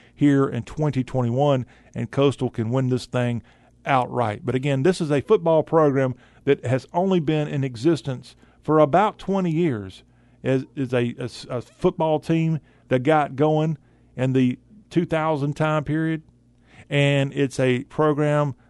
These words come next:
again, that's only had a couple of coaches. Remember, their former coach, Joe Maglia, had been a guy who had been a multi-millionaire businessman, and he served as Coastal's head coach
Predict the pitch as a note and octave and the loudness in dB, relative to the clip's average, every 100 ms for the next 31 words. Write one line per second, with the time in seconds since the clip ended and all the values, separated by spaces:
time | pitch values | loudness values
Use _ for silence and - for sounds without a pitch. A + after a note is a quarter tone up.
0 | _ B2+ C3 C#3 B2+ C#3+ C#3+ C3+ C3+ - | _ -4 0 0 0 0 0 2 0 0
1 | D#3 C#3 B2 - D3+ D#3 D3+ C3+ A#2+ D3+ | 0 0 -2 -2 2 2 2 -2 -2 -2
2 | E3 C3 - _ _ C#3 C#3+ - G3 G3+ | 2 0 0 _ _ 2 2 4 2 4
3 | C3+ B2+ B2 B2 - - _ _ _ _ | 2 2 2 2 -6 -20 _ _ _ _
4 | - A2 E3 E3 C#3+ F3 C#3+ C3 B2+ B2 | -14 6 8 8 6 4 4 4 4 2
5 | - C3 C3 C#3 C#3 C3+ B2 B2+ C3+ C#3 | -4 -6 -2 0 2 0 -2 -4 0 2
6 | C3+ C3+ C3 C3+ C3 B2+ B2 E3 D#3+ D3 | 2 2 2 4 4 2 4 2 2 0
7 | C3 D3 D3 C3+ C3 B2+ G#2+ D#3+ D3 C3+ | 2 2 4 2 2 2 2 0 0 -6
8 | A#2+ A2+ G#2 G2+ - _ _ _ _ A#2+ | -6 -6 -6 -10 -16 _ _ _ _ -4
9 | B2 D#3 - D#3 D3 C3 B2+ - D3 D3+ | 0 0 0 -2 0 0 -2 -2 0 0
10 | - C3+ A#2+ C#3+ C#3 C#3+ C3+ A#2+ | -2 -8 -4 -6 -2 0 0 0